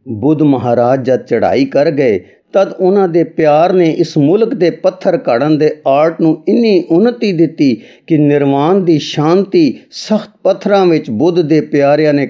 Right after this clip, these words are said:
ਘੜ ਕੇ ਰੱਖ ਦਿੱਤੀ। ਹਾਂਜੀ, ਅੱਜ ਤੱਕ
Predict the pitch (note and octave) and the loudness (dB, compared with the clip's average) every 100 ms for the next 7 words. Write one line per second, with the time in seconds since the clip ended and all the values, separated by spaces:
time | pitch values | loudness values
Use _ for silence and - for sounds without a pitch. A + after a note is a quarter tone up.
0 | - F#2+ A2 B2 A2 G2 F2 F2 - - | -4 -4 -2 0 -2 -2 -8 -16 -16 -20
1 | - _ D3+ E3+ F3 A3 - - A3+ B3+ | -20 _ -2 0 0 -2 -4 -2 0 0
2 | - - F#3 | -4 -2 -4